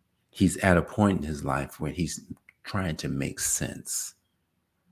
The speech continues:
of life. And so he said something last night. "I ain't gonna be, listen, I'm done with working, son. I ain't gonna be no more working."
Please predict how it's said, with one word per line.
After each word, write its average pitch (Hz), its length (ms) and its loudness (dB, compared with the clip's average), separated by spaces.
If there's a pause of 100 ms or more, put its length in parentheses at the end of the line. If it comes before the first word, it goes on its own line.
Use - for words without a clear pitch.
of 69 160 -6
life. - 440 -12 (1500)
And 90 100 4
so 92 100 4
he 78 80 6
said 78 220 4
something - 280 -4
last - 280 -6
night. 123 100 -6
"I 123 120 6
ain't 131 180 10
gonna 113 160 6
be, 101 200 6 (200)
listen, 92 240 6
I'm 147 240 10
done 139 300 12
with 90 80 0
working, 113 400 10
son. 107 360 4 (180)
I 120 120 6
ain't 139 160 10
gonna 123 180 8
be 175 160 12
no 131 160 12
more 107 180 10
working." 120 440 4